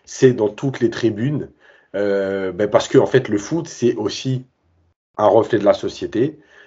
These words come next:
Et, et il y a des pays où ça se passe plus. En Italie, ce sont des tribunes politisées. Euh, voilà, c'est comme ça. C'est dans la culture aussi de, de, du football, malgré tout, parce que c'est un sport populaire. Et populaire, ça veut pas dire, euh, de gauche, hein.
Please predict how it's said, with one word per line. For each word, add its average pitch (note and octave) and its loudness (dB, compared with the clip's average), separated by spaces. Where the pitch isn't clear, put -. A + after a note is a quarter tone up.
Et, G#2 0
et - -6
il A2+ 0
y A#2 6
a A#2+ 6
des A#2 4
pays B2+ 2
où D3+ -2
ça B2+ -2
se - -12
passe - -2
plus. D3+ -4
En A2 0
Italie, A2 4
ce - -8
sont - -6
des F2+ -6
tribunes F2+ -8
politisées. F#2 0
Euh, G2 0
voilà, C#3 10
c'est - 2
comme B2+ 4
ça. C3+ 0
C'est A2 0
dans A#2+ 6
la B2+ 8
culture B2+ 0
aussi G#2 -4
de, G2+ -4
de, F#2+ -6
du F2 -12
football, C3+ 2
malgré G#2+ 2
tout, D#3+ -4
parce - -4
que F#3 2
c'est C#3 -4
un G#2 0
sport - 0
populaire. B2 2
Et F#2 0
populaire, A#2+ 2
ça A2+ -2
veut G2+ 4
pas G#2 -2
dire, A#2+ 4
euh, G2+ 2
de G2 -2
gauche, D3+ 2
hein. C3+ -4